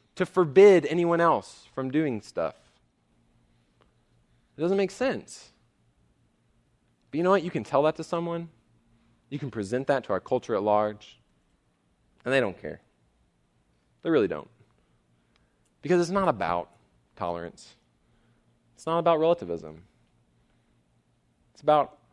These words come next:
who's the Lord High of everything. Who's the poobah?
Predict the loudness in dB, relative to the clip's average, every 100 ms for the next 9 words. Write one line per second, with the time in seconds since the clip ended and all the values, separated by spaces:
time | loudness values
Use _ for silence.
0 | _ _ _ _ _ _ _ _ _ -6
1 | -4 -2 -2 0 2 2 0 0 2 2
2 | 0 -4 -6 -14 -20 _ _ _ _ _
3 | _ _ _ _ _ _ -12 -10 -6 -4
4 | -4 -8